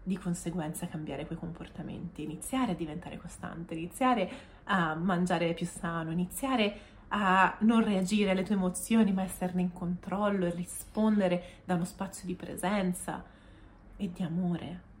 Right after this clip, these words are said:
Riuscire a comunicare come vorresti, riuscire a mettere i paletti che vuoi mettere, amarti, cercare la tua validazione all'interno e non all'esterno,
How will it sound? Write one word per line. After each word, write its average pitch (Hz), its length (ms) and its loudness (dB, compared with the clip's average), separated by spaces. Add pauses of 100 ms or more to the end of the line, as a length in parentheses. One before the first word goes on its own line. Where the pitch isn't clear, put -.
(920)
Riuscire 190 560 0
a 208 60 -8
comunicare 175 540 -2
come 165 160 -6
vorresti, - 720 -10 (300)
riuscire 214 560 0
a 202 60 4
mettere 180 340 0
i - 20 -4
paletti 170 380 -6
che 180 80 -8
vuoi 180 180 -6
mettere, - 680 -10 (760)
amarti, 190 840 -2 (1040)
cercare 214 420 0
la 214 100 2
tua 220 160 -2
validazione 208 840 0
all'interno 208 680 0
e 180 40 2
non 190 140 2
all'esterno, 180 1120 -4